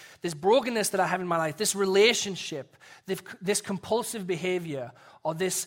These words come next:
habit in my life, it's too, it's too much for Jesus." This story exists to tell us there's no level of torment or darkness in your heart that Jesus can't deal with. We don't have to be a people afraid to bring ourselves beco-, before Jesus 'cause he might not be able to help us.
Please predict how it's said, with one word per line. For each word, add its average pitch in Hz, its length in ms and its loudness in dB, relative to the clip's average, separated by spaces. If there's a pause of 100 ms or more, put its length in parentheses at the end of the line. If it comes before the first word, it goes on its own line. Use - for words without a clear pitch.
(100)
habit 196 480 2
in 180 120 -8
my 170 180 -6
life, 143 280 -6
it's 170 140 -16
too, 180 360 -8 (140)
it's - 160 -18
too 190 120 -8
much 170 200 -8
for 151 120 -18
Jesus." 131 580 -20 (760)
This 208 140 0
story 233 380 0
exists 175 360 -8
to 185 60 -14
tell 165 180 -6
us 151 120 -8
there's 160 160 -8
no 208 580 -2
level 175 320 -6
of 143 140 -12
torment 208 420 -4
or 170 80 -6
darkness 170 600 -2
in 151 100 -12
your 147 140 -8
heart 135 240 -8
that 139 100 -16
Jesus 156 380 -12
can't 147 400 -10
deal 135 160 -14
with. 120 360 -20 (1400)
We 196 100 -4
don't 247 140 0
have 233 160 6
to 254 60 -8
be 226 100 -4
a 202 60 -2
people 202 280 -4
afraid 214 640 2
to 196 80 -6
bring 196 260 -2
ourselves 185 440 -2
beco-, 165 340 -10
before 170 300 -6
Jesus 156 340 -10
'cause 151 140 -14
he 160 100 -10
might 175 300 -4
not 170 180 -8
be 170 80 -8
able 156 140 -8
to 147 80 -12
help - 260 -10
us. - 260 -20